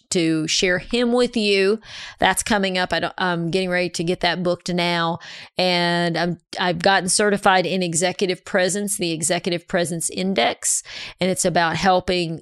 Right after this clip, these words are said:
leaders measure, uh, especially at the senior to executive level, how well they're doing in char-, in character, substance, and style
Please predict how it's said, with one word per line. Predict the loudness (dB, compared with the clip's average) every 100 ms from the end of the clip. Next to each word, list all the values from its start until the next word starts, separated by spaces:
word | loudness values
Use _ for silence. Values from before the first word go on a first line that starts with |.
| -10
leaders | -2 0 2 2 0 0
measure, | 0 2 2 2 0 0 0 -2
uh, | -4 -4
especially | 0 0 0 0 -2
at | 0 0 0 -2
the | 0 0 -2 -8 -14 -4
senior | 0 2 2 0
to | 0 0
executive | 0 0 0 0 -2 0
level, | 2 2 2 0 -2 -10 _ _ _ -12
how | -4 2 4 4
well | 4 4 4 4
they're | 2 0
doing | 0 0 -2
in | -2 -6
char-, | -6 0 2 2
in | -2 -6
character, | -2 0 2 0 0
substance, | 0 0 0 -2 -4 -4 -6 -10 -16 -16 -6 -2
and | 0 0
style | 0 2 0 2 0 0 -2